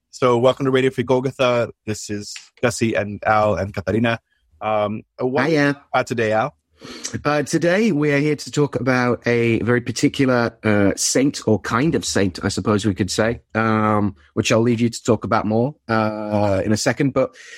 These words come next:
Speaker 2: in terms of Sesame Streeting our syllabus before us this evening, we have,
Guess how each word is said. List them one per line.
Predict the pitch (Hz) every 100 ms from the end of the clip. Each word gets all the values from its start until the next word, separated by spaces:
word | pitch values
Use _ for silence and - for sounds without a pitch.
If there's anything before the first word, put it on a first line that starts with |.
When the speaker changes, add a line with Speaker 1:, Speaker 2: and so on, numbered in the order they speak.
| - - -
Speaker 2:
in | 160
terms | 190 185
of | 175
Sesame | - 180 - 185
Streeting | 175 - 190 175 170 170 165
our | 151 156 151
syllabus | - 175 165 165 -
before | 143 - 165 156
us | -
this | - -
evening, | 196 202 196 190 185
we | 165
have, | 139 139 135 117 -